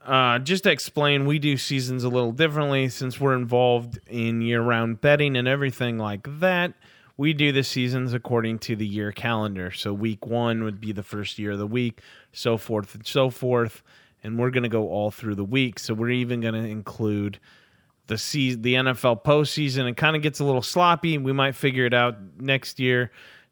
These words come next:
to where we do it a little differently, but because we bet on everything, we figured this is the easy way to do it.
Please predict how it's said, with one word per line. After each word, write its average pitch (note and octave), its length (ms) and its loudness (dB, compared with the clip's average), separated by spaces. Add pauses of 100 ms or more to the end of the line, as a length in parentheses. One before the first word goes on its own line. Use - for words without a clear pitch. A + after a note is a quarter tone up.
to A#2+ 80 -4
where A#2+ 240 4
we A#2+ 100 2
do A#2+ 180 0
it A#2 60 0
a A#2 60 2
little A2+ 240 2
differently, D3+ 560 2
but B2 240 0
because A#2 340 -2
we A#2 80 -2
bet G#2+ 240 0
on G#2+ 160 -2
everything, B2 760 0
we B2 100 -2
figured A#2 340 -2
this A2+ 160 -4
is G#2+ 140 -8
the A#2 100 -2
easy A2+ 260 -2
way A2+ 240 -2
to G#2 120 -8
do E3 240 4
it. D#3+ 200 4